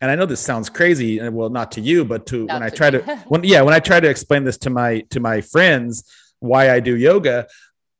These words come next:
Speaker 1: I, I, and the only thing I can describe it is, is it's sort of a transcendental experience for me when I'm really involved in the, in the, in the moment.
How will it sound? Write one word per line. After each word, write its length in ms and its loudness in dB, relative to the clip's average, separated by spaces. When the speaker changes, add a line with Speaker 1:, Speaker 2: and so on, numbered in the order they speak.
Speaker 1:
I, 80 -8
I, 320 -8
and 140 -8
the 60 -2
only 180 -6
thing 160 -4
I 80 0
can 160 -8
describe 540 -4
it 60 -6
is, 260 -8
is 120 -14
it's 160 -14
sort 200 -6
of 80 -10
a 40 -10
transcendental 840 -4
experience 680 -4
for 100 -12
me 100 -6
when 160 0
I'm 160 -2
really 380 2
involved 440 0
in 120 -6
the, 180 -6
in 120 -6
the, 280 -4
in 140 -8
the 60 -6
moment. 440 -4